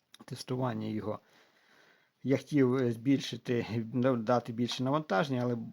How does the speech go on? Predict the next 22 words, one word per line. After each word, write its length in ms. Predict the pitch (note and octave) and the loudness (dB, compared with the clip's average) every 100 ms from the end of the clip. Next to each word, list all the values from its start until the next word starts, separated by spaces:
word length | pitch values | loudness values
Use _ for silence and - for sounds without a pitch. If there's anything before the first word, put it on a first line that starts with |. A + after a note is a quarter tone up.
| _ | _
потужного 460 | - B2+ C#3+ C3 A#2+ | -10 0 0 2 0
в 40 | |
мене 200 | B2 A#2+ | 2 0
блока 480 | A2 A#2+ - A2 - - | 2 0 2 0 0 -4
модуля 440 | A#2+ A2+ A2+ A2+ | -2 0 0 -2
живлення 460 | A2+ A2+ G#2+ G#2+ A2 | -2 -2 -2 -4 -4
такого 540 | A2+ - A2 G#2 G#2+ _ _ _ - | -6 -2 -2 0 -4 _ _ _ -8
немає, 720 | A2 A2+ D3 F3+ D#3+ D#3+ C#3+ _ _ | -4 -2 0 0 -2 -4 -8 _ _
лабораторного, 760 | C3 A#2+ C3+ B2+ C3 A#2+ A#2 B2 | -8 -4 -4 -2 0 -2 -2 -6
отже, 260 | B2 A#2+ | -6 -8
на 180 | - A#2+ | -4 0
роботоздатність 840 | A#2+ A2+ A2 G#2 G#2 D#3+ - A#2 | 0 -2 -4 -6 -4 -4 -4 -12
ми 180 | G#2+ A#2+ | -6 -6
його 120 | G#2 | -6
перевірили. 640 | G#2 A2+ A2 G2+ F#2+ F#2+ G2 | -8 -6 -4 -4 -6 -10 -10
Ну, 120 | D#3 | -12
що 180 | - B2 | -10 -14
ще 180 | - - | -14 -14
тут 200 | - - | -14 -8
можна 240 | A2 G2+ | -6 -6
таке 240 | G2 - - | -10 -16 -16
подивитися, 760 | G#2+ G2+ D#3 G#3+ - - C3 | -14 -10 -10 -10 -12 -12 -14